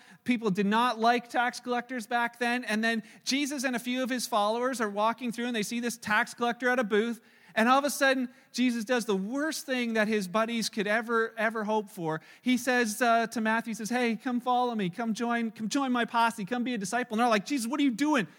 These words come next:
You, this guy, like, everybody's gonna hate us if we got a tax collector with us."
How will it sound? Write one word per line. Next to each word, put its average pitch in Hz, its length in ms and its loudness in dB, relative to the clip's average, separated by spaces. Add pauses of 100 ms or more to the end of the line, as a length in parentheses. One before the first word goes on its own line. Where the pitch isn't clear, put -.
(240)
You, 196 380 -4
this 285 240 -2
guy, 311 260 6
like, 269 220 2
everybody's 320 500 4
gonna 285 180 4
hate 285 280 -2
us 269 180 0
if 220 80 -10
we 262 80 -10
got 247 140 0
a 220 40 -2
tax 262 380 -2
collector 226 400 -2
with 190 180 -4
us." - 360 -8